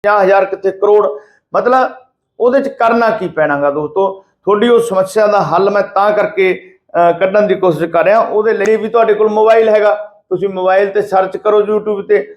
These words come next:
ਕਿ ਲੋਨ ਕਿਵੇਂ ਲਈਏ, ਲੋਨ ਇੱਕ ਦਿਨ ਚ ਲੋਨ ਕਿਵੇਂ ਲਈਏ, ਤੁਹਾਡੇ ਸਾਹਮਣੇ ਆ ਜਾਣਗੀਆਂ ਸਾਰੀਆਂ ਚੀਜ਼ਾਂ। ਤੇ ਫਿਰ ਭੱਜੇ ਫਿਰਦੇ ਨੇ ਏਜੰਟ। ਹੁਣ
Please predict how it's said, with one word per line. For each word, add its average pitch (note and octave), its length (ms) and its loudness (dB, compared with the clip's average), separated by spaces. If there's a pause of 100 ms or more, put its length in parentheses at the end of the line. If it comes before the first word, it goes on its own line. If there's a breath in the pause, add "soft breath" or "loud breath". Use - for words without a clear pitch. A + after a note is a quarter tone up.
(180)
ਕਿ G#3 100 4
ਲੋਨ G3 340 2
ਕਿਵੇਂ G3+ 260 0
ਲਈਏ, G3+ 300 2
ਲੋਨ F#3+ 240 0
ਇੱਕ F#3+ 180 -6
ਦਿਨ G3 180 0
ਚ G3 80 -4
ਲੋਨ G3 240 2
ਕਿਵੇਂ G3 220 0
ਲਈਏ, F#3+ 340 2
ਤੁਹਾਡੇ F3+ 400 -2
ਸਾਹਮਣੇ A3 340 2
ਆ G#3+ 80 4
ਜਾਣਗੀਆਂ G#3+ 320 2
ਸਾਰੀਆਂ G3 320 -2
ਚੀਜ਼ਾਂ। F3 380 -6 (500)
ਤੇ G3 360 4 (260)
ਫਿਰ G3+ 200 2
ਭੱਜੇ F3 300 0
ਫਿਰਦੇ G3 280 -2
ਨੇ G3 120 0
ਏਜੰਟ। F#3+ 260 0 (580)
ਹੁਣ G3+ 180 2